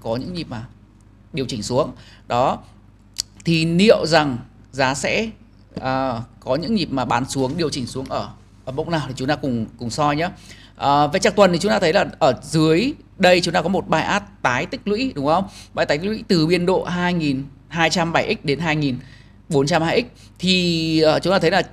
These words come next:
trước đó chúng ta có một nhịp ở chặt tuần đánh lên vùng hai nghìn năm trăm tám mươi tám và có một nhịp điều chỉnh quanh vùng này, đúng không? Đánh về hai lăm bốn lăm và nó tạo ra vùng F V G wick ở đây, F V G wick. Ờ, và cái vùng ta-, cái vùng target hai chính là cái vùng mà nó có điều chỉnh ngắn hạn đó.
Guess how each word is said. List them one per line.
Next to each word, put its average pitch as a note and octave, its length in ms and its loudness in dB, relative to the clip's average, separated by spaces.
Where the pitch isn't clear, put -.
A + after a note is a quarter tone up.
trước - 180 -4
đó D#3+ 180 8
chúng F3+ 100 0
ta F#3 100 4
có D#3 120 0
một F#3 200 -2
nhịp F3+ 160 -2
ở B2+ 100 -4
chặt E3 140 0
tuần D3 260 4
đánh C3 120 0
lên D#3+ 140 -2
vùng D3 180 -2
hai D#3 220 -4
nghìn C#3 180 -4
năm C#3+ 80 -4
trăm C#3 180 -4
tám B2+ 100 -2
mươi - 40 -12
tám C3 180 -2
và E3+ 60 -4
có C#3+ 180 -4
một G#3+ 160 0
nhịp D3+ 140 -6
điều C3 100 -2
chỉnh B2 240 -6
quanh D3+ 160 -4
vùng C3 140 -4
này, B2+ 140 -2
đúng C#3 100 -4
không? G3 440 0
Đánh A#2+ 200 -6
về C#3+ 280 2
hai C#3+ 160 -2
lăm D3 120 -2
bốn C3+ 80 -4
lăm D#3+ 240 0
và C#3+ 100 0
nó D3 80 2
tạo F#3 240 2
ra E3+ 120 4
vùng D#3 160 -2
F F#3 140 -4
V E3+ 160 -4
G D3+ 40 0
wick D3 200 0
ở A#2 80 -2
đây, D3+ 140 4
F D#3 100 -8
V D3+ 40 -8
G C#3 220 -2
wick. A3+ 80 0
Ờ, C3 240 0
và E3+ 280 2
cái E3 160 0
vùng F#3+ 200 -4
ta-, F#3 160 2
cái E3 100 -2
vùng G3 180 -4
target G3+ 280 0
hai F3+ 280 0
chính F3+ 140 -4
là F3+ 40 -4
cái D#3 80 -4
vùng D#3+ 220 -4
mà C3 80 -2
nó B2+ 100 -2
có C#3 120 -4
điều D#3+ 120 -4
chỉnh D#3 140 -8
ngắn A#2 120 -6
hạn - 180 -6
đó. C#3+ 140 -6